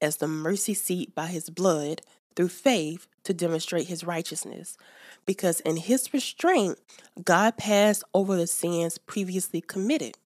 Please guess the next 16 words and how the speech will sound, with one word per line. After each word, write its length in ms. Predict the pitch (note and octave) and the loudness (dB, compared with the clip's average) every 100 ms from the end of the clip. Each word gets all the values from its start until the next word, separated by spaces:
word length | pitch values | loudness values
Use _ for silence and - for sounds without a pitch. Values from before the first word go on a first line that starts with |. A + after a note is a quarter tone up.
| _ | _
God 320 | - F3+ G#3 - | 4 6 6 6
presented 380 | A#3+ G3 G3 | 4 4 2
him 300 | G3 F#3+ F3 | 4 2 2
to 160 | - F#3 | 0 -4
demonstrate 580 | D#3+ F3 A3+ - F3+ F3 | 2 2 2 2 0 0
his 180 | D#3+ D#3+ | -4 -4
righteousness 540 | E3+ - D#3+ D#3+ - | -4 -4 -4 -4 -2
at 200 | F3 - | -4 -2
the 60 | F#3 | -4
present 340 | D#3+ D3+ D3 | -4 -4 -4
time, 320 | D#3+ E3+ B2 - - | -6 -6 -6 -8 -8
so 220 | - E3 | -2 0
that 120 | D3+ | -2
he 260 | D#3+ F#3+ G3+ | -2 -2 -2
would 140 | F3 | -2
be 180 | E3+ | -6